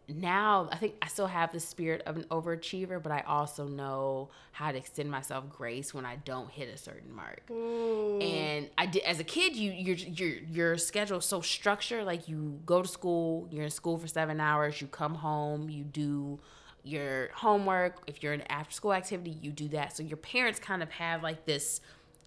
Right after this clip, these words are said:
Speaker 1: you go where you need to be and you come home and it's, it's structured. College, that's kind of when that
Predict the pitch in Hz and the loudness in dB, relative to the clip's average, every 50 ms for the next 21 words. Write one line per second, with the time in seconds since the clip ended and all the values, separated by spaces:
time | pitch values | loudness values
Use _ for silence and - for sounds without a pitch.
0 | - 151 170 208 240 190 196 190 190 185 180 180 175 180 175 170 165 165 160 160 | -12 -4 -2 0 6 8 8 10 10 8 6 4 2 0 0 0 -2 -2 -4 0
1 | 156 165 160 156 156 147 147 151 151 151 - 185 160 170 170 165 156 156 156 147 | 2 4 4 4 4 2 0 -4 -6 -6 -4 -4 -4 -2 0 2 2 2 2 2
2 | 143 147 143 143 143 - - - 147 - - - - - - - 185 190 185 - | 0 -2 -2 -4 -4 -6 -6 -6 -6 -6 -6 -6 -6 -6 -2 0 0 0 0 -2
3 | - 139 139 139 - - - - - _ _ - - _ - _ _ - - - | -4 -6 -6 -8 -10 -16 -20 -20 -20 _ _ -20 -20 _ -20 _ _ -20 -20 -20
4 | - - - - 294 330 330 302 233 196 165 - - 175 190 190 - - 190 185 | -18 -4 0 4 4 4 6 4 2 2 0 2 2 2 2 2 0 -2 -2 -2
5 | 180 175 175 165 156 156 156 151 151 151 147 | -2 0 0 0 0 0 0 2 2 2 0